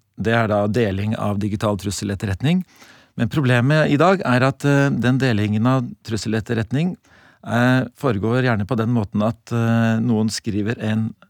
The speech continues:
rapport, eh, i P D F-format,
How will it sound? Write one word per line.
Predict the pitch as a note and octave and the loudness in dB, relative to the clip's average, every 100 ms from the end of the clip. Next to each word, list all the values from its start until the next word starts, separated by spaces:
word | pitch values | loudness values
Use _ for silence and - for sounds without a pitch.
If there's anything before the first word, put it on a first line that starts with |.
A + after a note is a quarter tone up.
| - | -10
rapport, | G2 G2 - F3 - - - - B3 A#3+ | -6 -6 -4 -8 -6 -10 -10 -18 -10 -4
eh, | A2 G#2+ G#2+ - | -2 -2 -4 -6
i | G#2+ A2+ G#2 | -4 -4 -6
P | - G#2 | -6 -6
D | - | -4
F-format, | G2 - - - - A2+ A2+ F3 | -6 -8 -14 -14 -6 -2 0 -2